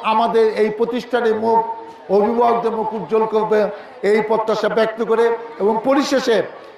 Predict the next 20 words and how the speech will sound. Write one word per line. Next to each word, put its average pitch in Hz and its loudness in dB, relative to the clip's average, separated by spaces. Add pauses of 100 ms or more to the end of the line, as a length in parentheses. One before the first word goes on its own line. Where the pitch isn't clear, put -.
(280)
সাদিয়া 226 2
ইসলাম 240 -2
মাইশা 233 0 (420)
এত 220 0 (220)
চমৎকারভাবে 240 0
কথা 220 -2
বলছে, 220 -2 (540)
ক্লাস 196 2
টেনের 233 2
যে 220 0
মেয়েটা, 214 0 (720)
আমরা 226 2
ওই 240 4
সময় 240 -2
লাজুক 196 2 (120)
ছিলাম, 165 -4 (460)
কথা 220 2
বলতে 240 2
ভয় 208 2
পাইতাম, 233 0